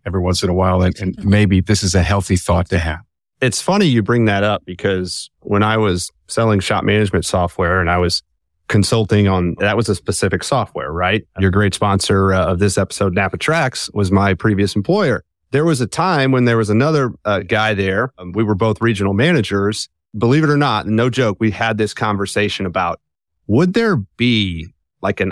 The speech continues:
Speaker 2: opportunity in the marketplace to be, like, a shop management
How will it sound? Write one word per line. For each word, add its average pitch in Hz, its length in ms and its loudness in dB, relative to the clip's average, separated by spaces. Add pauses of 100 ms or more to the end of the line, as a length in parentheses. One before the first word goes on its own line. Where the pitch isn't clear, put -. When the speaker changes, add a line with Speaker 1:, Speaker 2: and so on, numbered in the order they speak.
Speaker 2:
opportunity 104 840 0
in 110 260 4
the 107 60 6
marketplace 104 1000 -2
to 95 140 0
be, 110 380 2
like, 90 380 -2 (520)
a 92 80 2
shop - 380 0
management 92 680 0